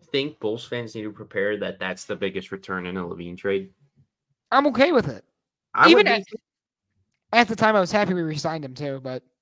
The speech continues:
Speaker 2: he's just not the same.
Speaker 1: It was one of those where you kinda needed to.
Speaker 2: Yeah, you didn't have a choice. I mean, even at this point, though, you re-sign him, hey, you're still getting Davion Mitchell in a second. It's not
Speaker 1: Yeah,
Speaker 2: worth nothing.
Speaker 1: exactly. But, man, I wish they could have traded.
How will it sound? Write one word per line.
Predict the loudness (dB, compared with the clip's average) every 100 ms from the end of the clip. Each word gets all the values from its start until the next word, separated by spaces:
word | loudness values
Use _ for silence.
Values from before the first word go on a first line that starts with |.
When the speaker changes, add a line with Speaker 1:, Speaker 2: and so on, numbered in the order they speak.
| _
Speaker 2:
he's | -12 -10
just | -8
not | -10 -10
the |
same. | -10 -10 -12 _ _ _ 0
Speaker 1:
It | 2
was | 4
one | 4 4
of |
those | 4 2 2
where | -2
you | -4
kinda | -4 -4 -2
needed | -6 -6 -8 -10
to. | -14 -14 _ _ _ _ -6
Speaker 2:
Yeah, | -4 -4
you |
didn't | -2 -2
have | -4
a |
choice. | -4 -2 -2 -6 -4
I | 0
mean, | 2
even | 2 6
at | 6 6
this | 0 2
point, | 2 2
though, | 2 0 -2 _ _ _
you | 2 4
re-sign | 4 2 0 2
him, | 0 -2
hey, | -2 -2
you're | -2
still | -4 0 0
getting | 0 -4 -6
Davion | -6 -6 -6
Mitchell | -8 -10 -10
in | -10
a |
second. | -8 -8 -10 -18 _ _ _ _ _ _ _ -20 _
It's | 0 4
not | 4
Speaker 1:
Yeah, |
Speaker 2:
worth | 2 -2
nothing. | -4 -2
Speaker 1:
exactly. | -4 -4 -10 -18 -20 _ _ _ _ _ _ _ _ _ _ _ _
But, | -2 0 -2
man, | -8 -8 -2
I | -2
wish | -2 -4
they | -6 -4
could | -4
have | -4
traded. | -4 -6 -4 -6